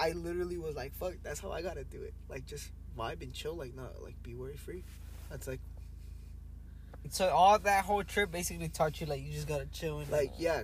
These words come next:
Speaker 1: 'cause I'm a ve-, like, I would worry a, like, uh, before that, I would worry a lot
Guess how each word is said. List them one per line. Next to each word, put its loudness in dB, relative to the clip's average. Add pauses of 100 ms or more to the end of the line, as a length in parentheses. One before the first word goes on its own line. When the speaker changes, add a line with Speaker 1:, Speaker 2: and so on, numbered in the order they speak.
(140)
Speaker 1:
'cause -4
I'm 0
a -4
ve-, -2
like, -4
I -2
would -2
worry -2
a, -4
like, -8
uh, -6 (460)
before -4
that, 0
I -2
would -2
worry -4
a -4
lot -4